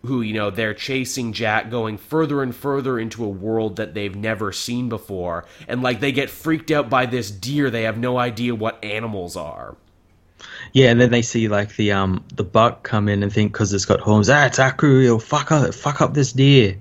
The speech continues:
Speaker 2: And then it starts, like, nuzzling the other deer, and they're like, "What the fuck is going on?" <laughs>
Speaker 1: That's, uh, that's really crazy, but also, like, really good writing, too. I noticed, like, the Daughters of Aku,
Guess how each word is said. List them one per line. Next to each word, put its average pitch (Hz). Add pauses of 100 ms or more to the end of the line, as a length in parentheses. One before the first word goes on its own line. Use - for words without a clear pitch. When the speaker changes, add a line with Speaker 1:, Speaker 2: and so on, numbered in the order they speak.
(480)
Speaker 2:
And 110
then 110
it 107
starts, -
like, 104 (560)
nuzzling 113
the 104
other 104
deer, 104
and 101
they're 98
like, 95
"What 101
the -
fuck -
is -
going 98
on?" 95 (540)
<laughs> -
Speaker 1:
That's, 113
uh, 113
that's 110
really 113
crazy, 104
but 113
also, 135
like, 131
really 165
good 147
writing, 123
too. 127
I 120
noticed, 151
like, 131
the 120
Daughters 120
of 113
Aku, 110